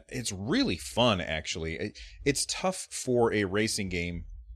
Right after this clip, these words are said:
to catch my attention for the most part, because I always end up comparing all of them to Mario Kart. Mario Kart, I feel like, is the pinnacle of racing games.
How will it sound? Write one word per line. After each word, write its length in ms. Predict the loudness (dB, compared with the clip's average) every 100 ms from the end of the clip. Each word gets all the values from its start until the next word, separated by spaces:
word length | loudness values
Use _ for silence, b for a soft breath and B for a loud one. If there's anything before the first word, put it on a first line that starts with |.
| -18 -6
to 320 | 0 2 2
catch 360 | 2 2 2 2
my 140 | 0
attention 460 | 0 0 -4 -4 -6
for 120 | -4
the 80 | -2
most 380 | 0 -2 -2 -6
part, 220 | -6 -6
because 260 | -4 0
I 120 | 2 4
always 260 | 4 2
end 120 | 0
up 140 | -2 -4
comparing 440 | -6 0 0 0 2
all 240 | 4 4
of 80 | 2
them 220 | -2 -2
to 120 | -4
Mario 460 | -4 -2 0 0 0
Kart. 360 | -2 -2 -2 -8 B B B
Mario 280 | 2 4 4
Kart, 280 | 2 2 2
I 140 | 0 -2
feel 420 | 0 0 0 0
like, 380 | 0 0 -2 -4
is 420 | 0 0 0 -6 -12 _ _
the 140 | -6 -6
pinnacle 680 | -2 -2 0 2 0 0 -4
of 180 | -4 0
racing 360 | 2 2 0 0
games. 340 | 0 -2